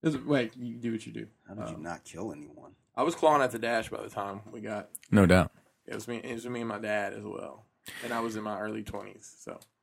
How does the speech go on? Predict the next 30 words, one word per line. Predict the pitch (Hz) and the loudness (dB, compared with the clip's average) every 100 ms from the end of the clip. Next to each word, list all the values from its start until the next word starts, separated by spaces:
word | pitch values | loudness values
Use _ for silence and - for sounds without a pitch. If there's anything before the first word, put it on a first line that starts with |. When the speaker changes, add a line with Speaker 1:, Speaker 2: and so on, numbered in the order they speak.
| - | 12
Speaker 3:
Yeah, | 107 90 | 12 12
I | 101 127 | 12 12
am, | 165 151 | 12 10
uh, | 139 131 123 110 - | 12 12 12 10 2
<clears throat> | - 165 156 120 - - - | 0 4 6 6 2 -4 -4
I'm | - | 4
not | 147 147 | 6 8
built | 104 98 | 8 6
for | - | 6
that | 87 71 | 4 4
life. | 80 78 - - - | 6 4 2 -8 -10
Speaker 1:
I | 156 | -2
mean, | 165 | 4
I | 185 233 | 8 10
on | 202 | 8
the, | 147 | 6
on | 160 | 4
the | 147 | 6
regular, | 139 156 151 127 | 4 6 4 4
like, | 113 110 - _ - | 2 -2 -8 _ -2
I | 127 | 2
don't | 151 | 4
drive | 135 131 135 | 8 8 8
as | 123 | 4
much | 123 123 - - | 2 0 -4 -6
now | 110 107 123 139 | -4 2 2 2
'cause | 117 110 - | -2 -12 -14
the, | - - | -16 -12
the | |
f-, | - - | -12 -12